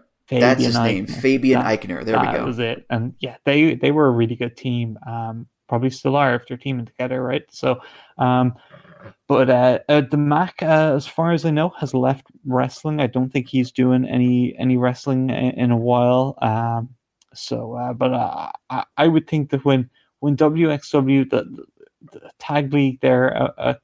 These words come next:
Speaker 2: a month ago was, was really good fun. It felt like things were kind of maybe inching their way back towards getting a great atmosphere again. I think sixteen Carat this coming year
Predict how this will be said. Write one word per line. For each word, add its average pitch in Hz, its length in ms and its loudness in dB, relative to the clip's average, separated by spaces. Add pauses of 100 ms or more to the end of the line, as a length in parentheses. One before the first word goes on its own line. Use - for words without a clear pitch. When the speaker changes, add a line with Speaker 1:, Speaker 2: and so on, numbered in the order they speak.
Speaker 2:
a 127 60 -2
month 127 280 0
ago 123 260 2
was, 110 280 -2
was 113 220 -6 (180)
really 151 440 2
good 131 240 2
fun. 113 500 0 (220)
It - 140 -18
felt 147 280 0
like 147 180 0
things 131 380 0
were 120 140 -4
kind 117 260 -2
of 110 160 -6
maybe 127 540 2
inching 131 520 -2
their 127 140 2
way 123 180 4
back 127 380 -2
towards 123 600 -4 (440)
getting 127 260 2
a 123 60 2
great 120 260 4
atmosphere 120 600 -2
again. 117 300 0
I 113 80 -2
think 135 320 -6 (380)
sixteen 139 440 -2
Carat 131 400 -2
this 127 180 -4
coming 123 340 0
year 123 260 2